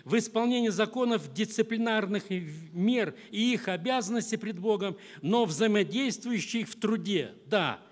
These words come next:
могут быть церква сами по себе, но в конечном итоге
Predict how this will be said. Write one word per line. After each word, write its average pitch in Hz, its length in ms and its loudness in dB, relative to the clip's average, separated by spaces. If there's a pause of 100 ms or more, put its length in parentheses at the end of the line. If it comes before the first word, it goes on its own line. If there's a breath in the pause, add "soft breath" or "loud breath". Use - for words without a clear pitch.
(140 loud breath)
могут 185 420 4
быть 127 300 -4
церква 185 580 -6 (1600)
сами 156 320 -2
по 180 100 -4
себе, 185 480 -2 (400)
но 143 220 -4
в - 80 -14
конечном 165 580 -4
итоге 220 400 -6